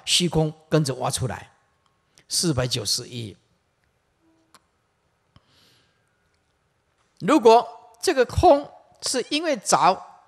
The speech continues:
而出来，那么这个着就可以挖出空的话，那么应当不是出土，应当是挖出虚空才对。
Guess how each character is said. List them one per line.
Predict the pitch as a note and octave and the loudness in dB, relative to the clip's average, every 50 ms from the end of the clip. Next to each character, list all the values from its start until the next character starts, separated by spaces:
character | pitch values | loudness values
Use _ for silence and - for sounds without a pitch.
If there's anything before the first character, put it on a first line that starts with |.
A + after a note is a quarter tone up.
| _ _ _ _ _ _ _ _ _ _ _ _ _ _ | _ _ _ _ _ _ _ _ _ _ _ _ _ _
而 | A#2+ C3+ D#3 D#3 | 0 2 2 2
出 | - - - - C#4+ D4 | 2 0 -2 0 2 4
来， | G#3+ D#3 E3 - - - - - _ _ _ _ _ _ - | 4 4 2 -2 -8 -16 -20 -20 _ _ _ _ _ _ -6
那 | D#3 D#3 | -4 -4
么 | C#3+ C3+ | -4 -4
这 | B2+ - F#3 | -6 -6 -6
个 | E3+ E3+ | -6 -8
着 | D3 - - B2 F#2+ G2 A2+ B2+ - - - _ _ | -8 -6 -6 -6 -4 -4 -6 -8 -8 -10 -16 _ _
就 | - - D4+ C4+ G#3 | -4 2 4 4 2
可 | - - G#3 | 4 2 2
以 | F#3+ D#3+ - - | 2 2 2 0
挖 | - F#3 G3 | 0 0 0
出 | - - G3 | 0 -2 -2
空 | F3 - G3+ G#3 G#3 | 0 0 0 0 2
的 | F3 D#3 | 0 -2
话， | - - B3 A#3 F#3 - - - - - - _ _ _ | 2 4 4 4 4 2 -4 -16 -20 -20 -20 _ _ _
那 | - C#3 D3 | -10 -8 -6
么 | D3 C#3 A#2+ - - - _ _ _ _ _ _ _ _ _ _ _ | -6 -6 -6 -8 -12 -18 _ _ _ _ _ _ _ _ _ _ _
应 | C#3 C3+ C3+ B2+ | -4 -2 -2 0
当 | C#3 B2+ B2 A#2+ A2+ - | 0 0 0 -2 -6 -8
不 | - A#2+ | -8 -8
是 | - - A2+ | -6 -6 -6
出 | - - - B2 B2 | -8 -8 -8 -8 -10
土， | - - G#2+ - - _ _ _ | -10 -12 -14 -14 -18 _ _ _
应 | D3+ C#3 C3+ | -4 -4 -2
当 | B2 B2 B2 A#2 | -4 -4 -6 -6
是 | - B2 | -8 -8
挖 | A2 A2+ A#2+ | -10 -10 -12
出 | - - A#2+ G#2+ | -10 -10 -12 -12
虚 | - - A2+ | -12 -12 -12
空 | - A#2 A2+ G#2 | -12 -12 -12 -12
才 | G#2 G2+ | -14 -16
对。 | G#2+ - C#3 A#2 - | -14 -12 -12 -12 -12